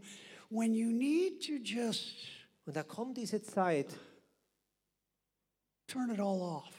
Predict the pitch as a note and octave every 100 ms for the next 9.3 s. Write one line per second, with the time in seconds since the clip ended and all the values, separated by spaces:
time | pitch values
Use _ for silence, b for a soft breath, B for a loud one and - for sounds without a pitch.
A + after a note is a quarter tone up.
0 | - E3 F3 E3+ F3 - G3 F#3 F#3 E3+
1 | - D3+ B2 - A#2 - B3 F#3+ D#4 A4+
2 | F#4 D#4+ - C4 F#3+ F#3 B3 A#3 - -
3 | F4 F4 E4 C4+ A3+ B B - C4+ C4
4 | B3 A3+ - - B B - A#3 C#4+ E4+
5 | C#4+ G3 E3 - - - - F3 E3+ F3+
6 | F#3 - - E3+ D#3+ - A3 G3 D#3+ -
7 | F3 D#3 C#3+ - - F3+ D#3 A2 - -
8 | _ _ _ _ _ - G3 E3 - -
9 | G3 D3 -